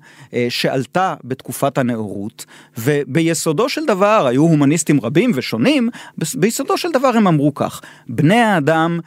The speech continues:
הם יצורים תבוניים, רציונליים, הם גם, לפחות במידה מסוימת, מסוגלים לשיתוף פעולה חברתי, ואם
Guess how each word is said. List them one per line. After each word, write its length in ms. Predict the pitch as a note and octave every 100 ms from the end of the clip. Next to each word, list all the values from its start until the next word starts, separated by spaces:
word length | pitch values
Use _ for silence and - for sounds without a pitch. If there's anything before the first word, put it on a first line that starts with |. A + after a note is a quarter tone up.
| _ -
הם 320 | E3+ E3+ E3+ _
יצורים 720 | C#3+ D3 D3+ - C#3 C#3 C#3 D3 _
תבוניים, 720 | - B2 C#3 C3+ B2 B2 G#2 F#2 _ B2+
רציונליים, 1000 | C3 B2+ - C3 A#2+ A#2+ A#2+ D3 E3+ G3 - - -
הם 300 | F3+ F3 E3 C#3 B2+
גם, 340 | E3+ E3 C3+ B2
לפחות 600 | D3+ D3+ F3 - C4 C4+
במידה 380 | G3 D#3+ C#3+ C#3+
מסוימת, 640 | C#3 - B2+ C3 C3+ -
מסוגלים 840 | C3 E3+ D#3+ E3+ C#3 C3 D#3 F#3+
לשיתוף 600 | C#3+ B2+ - C3+ D#3+ E3+
פעולה 360 | - C#3+ B2 B2
חברתי, 680 | - A#2 G2+ G#2 - C#3 B3 - - - A2
ואם 600 | B2 D3 - A#3 C#4